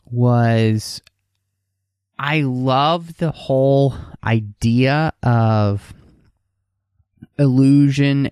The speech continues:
and delusion of Quentin Beck, you know, our villain here, um, who, you know, basically, you know, he lies, he says from, he's from a multiverse, you know, and, and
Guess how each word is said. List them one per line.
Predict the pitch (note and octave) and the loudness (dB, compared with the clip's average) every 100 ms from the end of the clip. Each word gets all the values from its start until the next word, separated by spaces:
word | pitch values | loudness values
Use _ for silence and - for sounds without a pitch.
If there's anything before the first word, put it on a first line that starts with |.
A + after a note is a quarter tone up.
| - | -4
and | A2+ A2 G#2 | -4 -2 -2
delusion | G#2+ G2 G#2 A#2 B2+ C3+ D3 D3+ - - | -4 -4 -2 0 -2 -4 -4 -8 -12 -6
of | A2+ A2+ A2+ A2+ - _ - | -4 -2 -4 -6 -12 _ -18
Quentin | - A#2 - A#2 | -8 -6 -4 -6
Beck, | G#2+ G#2+ A#2+ - - _ _ _ | -4 -4 -6 -10 -20 _ _ _
you | - | -8
know, | A2+ | -6
our | G#2+ G#2+ | -2 -2
villain | G#2+ G#2 G#2+ A#2 | -2 -2 -2 -4
here, | A#2 B2 B2 C3 - _ _ _ _ _ | -2 0 0 0 -4 _ _ _ _ _
um, | - G#2+ G#2 G2+ G2 G2 _ - - _ _ - | -4 -2 -2 -2 -6 -12 _ -20 -20 _ _ -2
who, | C3+ B2 A#2 A2 | 0 2 0 -2
you | A#2 | -4
know, | G#2 | -4
basically, | G2+ A2+ A2+ A#2+ A2+ A2 G#2 G#2 _ _ _ _ _ _ _ _ _ _ _ | -6 -8 -8 -10 -8 -6 -6 -10 _ _ _ _ _ _ _ _ _ _ _
you | E3 | -6
know, | C3 | -6
he | C#3 C3 | -4 -2
lies, | A2+ A2 A#2+ A#2 | -2 -2 -2 -6
he | - A2+ | -8 -10
says | - - A#2 A2 | -8 -6 -4 -4
from, | A#2+ G#2 | -6 -4
he's | G2+ A2 | -4 -4
from | - A2+ | -2 0
a | |
multiverse, | G#2+ G#2+ A2 A#2 G#2 G#2+ G#2 G2+ - - | 0 0 0 -2 0 0 0 -2 -6 -4
you | A2 | 0
know, | G2+ G2+ G2+ G2+ | 0 0 0 0
and, | G2+ G2 | -2 -4
and | - G#2 G2+ G2 | -4 -4 -2 -4